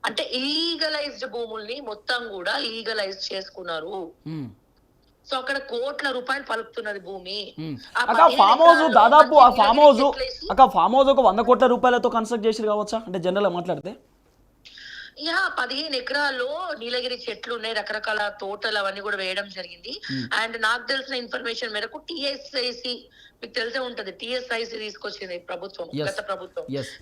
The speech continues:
Speaker 1: So, దాంట్లో భాగంగా some కంపెనీ ఏదో ఒక ఆయిల్ తయారు చేస్తదంట.
Speaker 2: Hmm.
Speaker 1: So, ఆ ఆయిల్ ఈ ఫామ్ హౌస్, ఈ, ఈ ఫామ్ హౌస్ లో ఉన్నటువంటి చెట్లకు ఆ ఆయిల్ ని వాడతారంట. And ఈ ఫామ్ హౌస్ ద్వారా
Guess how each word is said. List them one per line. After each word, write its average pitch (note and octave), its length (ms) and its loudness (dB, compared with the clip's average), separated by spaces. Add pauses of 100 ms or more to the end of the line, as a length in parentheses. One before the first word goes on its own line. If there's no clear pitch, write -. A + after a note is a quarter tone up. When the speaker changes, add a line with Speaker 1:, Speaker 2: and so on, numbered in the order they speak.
Speaker 1:
So, C#4+ 40 -6
దాంట్లో C4+ 540 -4
భాగంగా A#3 440 -4
some C4 240 -10
కంపెనీ C4+ 400 -8
ఏదో A#3+ 260 -4
ఒక A3+ 280 -4
ఆయిల్ G#3+ 460 -2
తయారు A3 260 -2
చేస్తదంట. F3+ 500 -14 (240)
Speaker 2:
Hmm. D#3 180 -6
Speaker 1:
So, - 80 -6
ఆ A3+ 600 -6
ఆయిల్ D#4 680 -10
ఈ C#4+ 280 -10
ఫామ్ A#3+ 240 -8
హౌస్, C4+ 480 -14
ఈ, A3+ 280 -10 (200)
ఈ A#3+ 440 -10
ఫామ్ A3 240 -8
హౌస్ C4+ 180 -8
లో C4+ 80 -4
ఉన్నటువంటి A#3+ 480 -6 (180)
చెట్లకు C#4 560 -12 (280)
ఆ - 40 -6
ఆయిల్ A3+ 420 -8
ని D4+ 80 -10
వాడతారంట. A3 600 -8 (280)
And C#4+ 100 -12
ఈ D4 80 -12
ఫామ్ A#3+ 300 -10
హౌస్ D4+ 200 -12
ద్వారా A3 340 -10